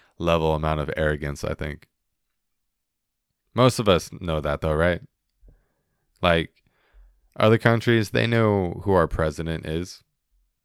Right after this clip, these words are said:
And we have pretty, pretty frequent turnovers. But, like, if somebody from another country is like,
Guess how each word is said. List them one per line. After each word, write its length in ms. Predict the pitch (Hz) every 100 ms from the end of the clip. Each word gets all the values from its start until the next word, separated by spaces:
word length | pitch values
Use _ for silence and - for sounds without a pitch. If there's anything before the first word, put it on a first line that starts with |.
| _ 87
And 120 | 90
we 100 | 104
have 200 | 101 -
pretty, 460 | 98 92 92 85 80 _ _ _ _ _ _ _ _
pretty 220 | - 117 110
frequent 580 | 113 110 107 90 -
turnovers. 640 | - 90 90 92 98 101 - _ _ _ _ _ _ _ _ _ _ _
But, 160 | 104 101
like, 240 | 104 98
if 320 | 98 - - _ _ -
somebody 340 | - 110 107 107
from 160 | 107
another 280 | 92 92 92
country 480 | - 87 80 85 90 - _ _ _ _ _ _ _ _ _ _ _ _ _
is 220 | - 87 98
like, 400 | 90 85 -